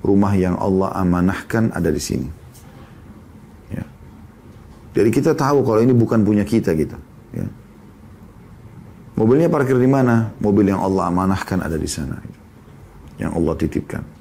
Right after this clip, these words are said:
Kan lebih baik kita kayak lebih merendah. Daripada, "Itu tuh, tuh, tuh, lihat nggak yang mobil putih tuh, Mercy yang baru tuh, tuh punya saya. Itu tuh Alphard yang hitam tuh, yang baru tuh, tuh punya saya. Itu Ferrari, itu ini,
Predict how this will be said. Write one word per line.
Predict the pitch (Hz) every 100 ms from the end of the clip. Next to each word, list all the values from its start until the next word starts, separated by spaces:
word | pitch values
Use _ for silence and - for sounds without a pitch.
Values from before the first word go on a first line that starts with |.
| - -
Kan | 160
lebih | 175 120 107
baik | 117 101
kita | 107 120
kayak | 110 98 95
lebih | 95
merendah. | 92 95 95 - - - - - - - - - - - - - - - - -
Daripada, | 101 135 135 131
"Itu | 175
tuh, | 190 180
tuh, | 170
tuh, | 151
lihat | 170 151
nggak | 104
yang | 117
mobil | 123 127 143
putih | 135 135
tuh, | 123
Mercy | 113 117 - 120
yang | 113
baru | 110 104
tuh, | 107
tuh | 123
punya | 110 101
saya. | 107 92 - - - - -
Itu | - 165 175
tuh |
Alphard | 147 139 131 143
yang | 135 123
hitam | 127 131 120
tuh, | 98
yang | 92 104 104
baru | 104 101 104
tuh, |
tuh | -
punya | - 101
saya. | 95 90 - - -
Itu | -
Ferrari, | 139 127 123 123 110
itu | 113 143
ini, | 131 120